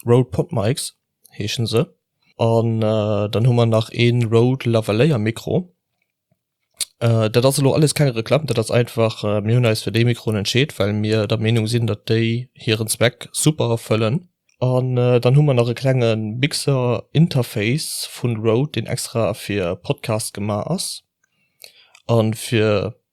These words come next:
die Aufnahme als Programm einfach Audacity, gratis Programm, kann jeder in sich raufladen.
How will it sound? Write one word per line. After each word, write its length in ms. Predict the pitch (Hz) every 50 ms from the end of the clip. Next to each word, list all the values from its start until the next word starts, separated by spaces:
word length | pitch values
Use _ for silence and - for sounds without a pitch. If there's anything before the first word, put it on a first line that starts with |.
| _ -
die 60 | 156
Aufnahme 340 | 143 - 156 151 131 131 120
als 120 | 113 110
Programm 520 | - - 104 104 - 120 113 117 120 120 - _ _ _ _ _ _ _ _ _ _
einfach 380 | 104 107 107 - - 104 -
Audacity, 720 | - - 110 107 104 98 - - 98 - - 107 110 - - _ _
gratis 320 | - - - 113 - 117 -
Programm, 420 | - - - - - 117 123 123
kann 200 | - - - 104
jeder 220 | 113 120 107 104 104
in 120 | 101 98
sich 180 | - 110 107 117
raufladen. 840 | - 120 127 - - 123 120 120 120 117 117 107 107 110 104 107